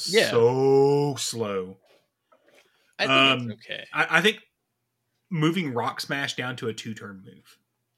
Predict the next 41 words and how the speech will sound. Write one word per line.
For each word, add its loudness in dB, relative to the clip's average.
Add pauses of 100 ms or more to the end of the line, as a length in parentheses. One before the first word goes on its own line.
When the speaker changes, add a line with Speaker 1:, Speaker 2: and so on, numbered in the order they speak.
(880)
Speaker 2:
Nine -4
damage, 0
seven -6
energy. -10 (1040)
Or 8
actually, 8
no, 4
it's -4
gonna, 0
it's -6
gonna -4
actually, -4 (760)
it's 0
gonna 4
have 2
to -12
come -2
down 0
more 0
than -10
that. -10
It's -18
gonna -2
have -12
to -14
go -4
down -4
to -12
seven -4
damage, -6
seven -8
energy. -18 (380)
So -4
it's -6
not 2
at 0
quite -4
as 0
good 0
as -6
counter, -10